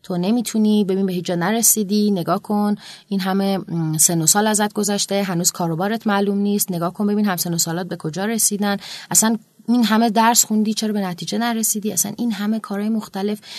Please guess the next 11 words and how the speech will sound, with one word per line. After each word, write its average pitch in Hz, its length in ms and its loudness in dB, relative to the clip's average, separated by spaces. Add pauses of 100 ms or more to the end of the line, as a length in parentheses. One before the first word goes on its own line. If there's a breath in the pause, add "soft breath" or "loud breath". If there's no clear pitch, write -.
(180 loud breath)
بالاخره 226 400 0
می‌خوای 262 200 0
تو 247 120 -8
زندگی 220 400 0
چی - 280 0
کار 220 360 -2
کنی؟ 143 480 -6 (1160)
و 190 200 -4
گفتگوهای 160 640 -6
از 160 200 -8
این 156 100 -16